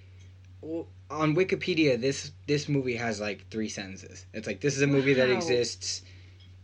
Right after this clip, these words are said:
Speaker 1: It's directed by this person." The cast is just like, "Here's five people that were in it." Okay, there's no, there's nothing major about this movie, but she's like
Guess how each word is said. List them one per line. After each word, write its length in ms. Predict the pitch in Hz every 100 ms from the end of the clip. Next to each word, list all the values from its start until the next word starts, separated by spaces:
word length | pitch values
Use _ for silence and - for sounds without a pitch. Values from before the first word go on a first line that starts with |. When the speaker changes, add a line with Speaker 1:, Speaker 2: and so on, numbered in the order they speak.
| -
Speaker 1:
It's 200 | 131 117
directed 260 | 135 120 123
by 100 | 123
this 140 | 120
person." 460 | - 117 117 113 95
The 140 | 107 123
cast 420 | - 131 131 -
is 100 | 117
just 180 | 120 107
like, 100 | 104
"Here's 220 | 117 110
five 280 | - 107 98
people 260 | 113 104
that 160 | 104 101
were 100 | 104
in 80 | 104
it." 100 | 101
Okay, 220 | 101 127
there's 240 | 131 135
no, 680 | 143 156 156 156 151 151 139 - - -
there's 160 | - 143
nothing 380 | 151 160 160 135
major 340 | 131 143 131
about 240 | 117 113 110
this 160 | 104
movie, 360 | 156 190 156 113 - - - -
but 140 | 127
she's 180 | - 143
like 240 | 143 110